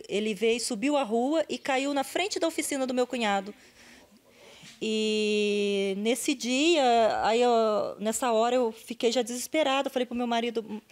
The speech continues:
que não era coisas de, de faca-, de, de briga, e sim de facada. Eu falei,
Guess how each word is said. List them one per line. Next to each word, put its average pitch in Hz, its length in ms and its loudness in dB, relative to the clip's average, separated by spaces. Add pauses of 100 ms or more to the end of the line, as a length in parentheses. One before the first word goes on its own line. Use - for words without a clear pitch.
(280)
que 233 100 -4
não 247 240 2
era 208 760 4
coisas 196 420 -2
de, 196 720 -2 (1120)
de 208 120 -6
faca-, 247 440 0
de, 202 960 0 (220)
de 226 180 -2
briga, 285 400 0
e 220 80 0
sim 226 280 -4
de 294 160 -2
facada. 320 560 -2
Eu 202 40 -6
falei, 220 220 -4